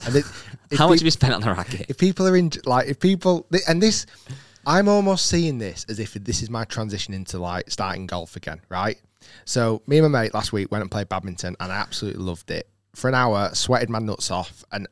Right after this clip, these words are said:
Speaker 1: honestly loved it. I thought I was amazing, but I was terrible, but I thought I was good. And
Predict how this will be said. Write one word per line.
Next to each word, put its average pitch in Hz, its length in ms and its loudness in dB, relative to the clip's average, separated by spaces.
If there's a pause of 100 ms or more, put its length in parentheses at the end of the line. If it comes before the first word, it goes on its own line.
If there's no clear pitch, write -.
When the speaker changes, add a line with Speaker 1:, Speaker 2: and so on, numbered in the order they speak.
(220)
Speaker 1:
honestly 135 420 4
loved 101 300 -6
it. 87 180 -4 (1080)
I - 80 -6
thought 156 260 6
I - 40 4
was 139 100 4
amazing, 107 520 0
but 107 100 0
I 98 40 2
was 104 100 -2
terrible, 92 520 -6
but 117 220 4 (140)
I - 80 -12
thought 110 260 0
I - 20 -2
was 95 100 -6
good. - 280 -8 (600)
And 110 540 0